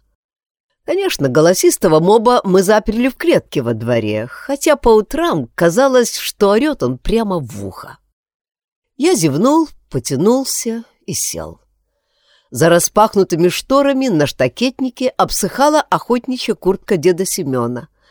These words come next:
вся в крови и непонятной слизи. Снова он с позаранку в рейд сгонял,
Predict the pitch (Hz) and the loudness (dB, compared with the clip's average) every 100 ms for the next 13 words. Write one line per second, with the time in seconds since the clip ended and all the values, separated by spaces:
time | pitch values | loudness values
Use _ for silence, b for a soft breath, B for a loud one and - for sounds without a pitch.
0 | _ _ - 160 139 - 147 131 135 190 | _ _ 0 0 0 -4 -2 0 0 0
1 | 151 120 120 120 127 123 - 123 - 110 | 0 -2 -2 -2 -2 -4 -6 -8 -8 -8
2 | 98 87 - 64 _ _ _ _ _ _ | -10 -10 -14 -18 _ _ _ _ _ _
3 | _ - - 226 294 240 120 120 120 - | _ -14 -8 -4 0 2 2 0 -4 -2
4 | 131 151 143 123 120 170 175 170 117 107 | 0 2 2 0 0 0 2 2 0 -2
5 | 113 120 120 104 110 | -2 0 0 -4 -8